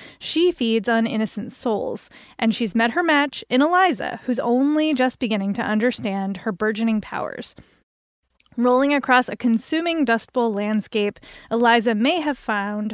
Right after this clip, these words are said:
her destiny. So, as you might have gathered from that description, this is a historical fantasy set in the Depression-era South with a Black main character who joins the magical carnival. Like,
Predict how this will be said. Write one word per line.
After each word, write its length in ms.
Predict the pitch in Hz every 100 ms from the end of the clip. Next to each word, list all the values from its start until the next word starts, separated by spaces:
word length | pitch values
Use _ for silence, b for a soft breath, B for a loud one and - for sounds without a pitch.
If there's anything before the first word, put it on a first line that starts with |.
| -
her 100 | -
destiny. 720 | 196 - - - 101 85 - - B B B B B
So, 480 | - 294 277 269 -
as 380 | 262 294 320 294
you 60 |
might 160 | 294 277
have 160 | 247 202
gathered 520 | 240 240 240 240 220
from 400 | - 247 247 269
that 380 | 269 220 214 220
description, 800 | 247 - 220 - 220 220 220 185
this 300 | 190 254 -
is 220 | 277 240
a 400 | 233 226 220 220
historical 760 | 202 247 - 285 311 427 427 403
fantasy 680 | 240 208 202 202 220 208 214
set 260 | - 202
in 60 | 208
the 80 | 196
Depression-era 880 | 202 - 269 - 370 - 302 349
South 560 | 339 202 196 196 214 - B B B B -
with 380 | 208 262 285 - -
a 480 | 240 233 226 226 226 -
Black 480 | 202 226 226 269
main 240 | 311 330 349
character 760 | 269 226 233 220 240 233 240
who 220 | 226 254
joins 400 | 226 285 403 427
the 160 | 403 359
magical 540 | 262 269 302 370 370 330
carnival. 540 | 294 302 349 339 370
Like, 200 | 285 240